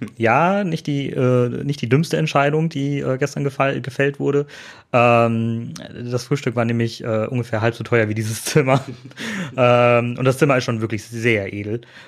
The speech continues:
Speaker 2: Ähm, deswegen habe ich mich jetzt unten, äh, beim Frühstück hingesetzt, äh, bin auch direkt um sieben, äh, naja, um sieben bin ich wach geworden, um acht war ich unten auf der Matte, ähm, und hab mich quasi unter die Kaffeemaschine gelegt, damit ich halt, ähm, so viel Kakao trinken konnte, wie es nur irgendwie geht.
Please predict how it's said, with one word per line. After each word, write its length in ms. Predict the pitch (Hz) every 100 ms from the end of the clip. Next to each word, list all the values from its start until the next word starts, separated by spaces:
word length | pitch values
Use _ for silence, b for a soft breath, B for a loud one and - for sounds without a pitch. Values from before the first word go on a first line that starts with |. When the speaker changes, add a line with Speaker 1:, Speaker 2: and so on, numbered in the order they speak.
| B
Speaker 2:
Ähm, 720 | 127 120 117 117 117 117 117 117 _ _ _ _ _ _ _ - -
deswegen 380 | 101 107 113
habe 80 | 110
ich 60 | 113
mich 100 | 120
jetzt 140 | 110
unten, 400 | 120 113 123 113
äh, 420 | 117 110 110 107 107 -
beim 160 | - 110
Frühstück 240 | - 123
hingesetzt, 520 | 123 143 127 131 127 -
äh, 120 | 117
bin 160 | 110 120
auch 200 | 110 -
direkt 280 | - 120 127
um 140 | 123
sieben, 560 | 110 123 139 131 131 127 b b b b b -
äh, 160 | 104 -
naja, 260 | 110 107
um 140 | 107 107
sieben 160 | 117
bin 80 | 117
ich 80 | 104
wach 140 | 123
geworden, 340 | 123 113 120 117
um 100 | 110
acht 220 | 123 -
war 80 | 120
ich 100 | 113
unten 180 | 131 120
auf 120 | 110
der 100 | 113
Matte, 380 | 123 127 139 - B B B B
ähm, 540 | 123 117 117 117 117
und 140 | 120 113
hab 140 | 117
mich 120 | 117
quasi 440 | - 117 113 110 113
unter 240 | 139 147 127
die 180 | 117
Kaffeemaschine 540 | 110 139 123 107 120 113
gelegt, 480 | 110 110 123 - -
damit 240 | 117 113 110
ich 100 | -
halt, 240 | 107 107
ähm, 400 | 113 107 107 107
so 140 | 107
viel 160 | 113 131
Kakao 400 | 127 117 120 117
trinken 260 | - 120 117
konnte, 300 | 117 113 110
wie 40 |
es 80 | 110
nur 100 | 120
irgendwie 220 | 127 120
geht. 260 | 113 123 139